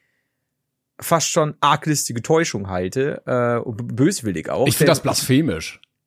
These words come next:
Speaker 1: Ja, weil ich muss ehrlich sagen, ich finde, wir machen jetzt wie viel Jahre? Fünf, sechs?
Speaker 2: Zweieinhalb vielleicht.
Speaker 1: Vier Monate? Ähm,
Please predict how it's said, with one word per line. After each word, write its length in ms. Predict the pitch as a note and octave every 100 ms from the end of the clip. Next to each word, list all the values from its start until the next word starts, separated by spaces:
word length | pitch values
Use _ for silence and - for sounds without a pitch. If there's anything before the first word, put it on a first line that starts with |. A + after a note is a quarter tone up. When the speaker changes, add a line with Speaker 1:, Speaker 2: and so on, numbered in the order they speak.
| _ _ _ -
Speaker 1:
Ja, 160 | D#3 -
weil 240 | C#3+ E3 -
ich 160 | D3+
muss 160 | F3 C4+
ehrlich 320 | B3 D#4+ A#3
sagen, 280 | F#3 C3+ B2
ich 120 | B2
finde, 400 | - A3 A#3 A3
wir 100 | D3+
machen 160 | E3+ G#3
jetzt 260 | G3+ E3+ D#3
wie 100 | D#3
viel 160 | G#3 A#3+
Jahre? 460 | G#3+ G3 A3+ A#3 A#3 - D3 D#3
Fünf, 240 | D3 G3+ -
sechs? 480 | E3+ B3+ - - - -
Speaker 2:
Zweieinhalb 460 | - G2 F2 F#2+ F#2+
vielleicht. 520 | E2+ D#2+ E2 - - - - - -
Speaker 1:
Vier 1000 | - - - - - - - - - E3+
Monate? 440 | F3+ G#3 B3 - C4+ - - D3+ -
Ähm, 240 | D#3 E3+